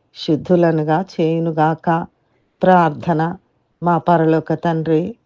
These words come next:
పాపపు కుష్టు నుండి మమ్మలను శుద్ధి చేయుటకు నీ అద్వితీయ కుమారుడైన యేసుక్రీస్తు యొక్క పుణ్య రక్తముతో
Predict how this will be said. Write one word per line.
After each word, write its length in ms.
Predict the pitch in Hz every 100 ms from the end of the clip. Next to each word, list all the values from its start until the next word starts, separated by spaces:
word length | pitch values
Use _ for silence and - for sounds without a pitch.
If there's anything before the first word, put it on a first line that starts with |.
| _ - _ _ _ _ _ _ _
పాపపు 540 | 175 160 185 214 196 190
కుష్టు 460 | 180 175 175 -
నుండి 460 | 247 240 190 175 170
మమ్మలను 500 | 175 165 160 165 156
శుద్ధి 480 | 156 196 165 240 240 208
చేయుటకు 560 | 170 165 160 - 262 - _ _ _ _
నీ 180 | 175 190
అద్వితీయ 640 | 160 151 160 165 202 233
కుమారుడైన 960 | 247 185 175 160 180 220 202 175 160 175 - _ _ - -
యేసుక్రీస్తు 880 | 165 165 - 220 220 214 220 - 247
యొక్క 300 | 233 196 180
పుణ్య 460 | 175 190 196 240
రక్తముతో 800 | 240 190 - 170 160 156 170 202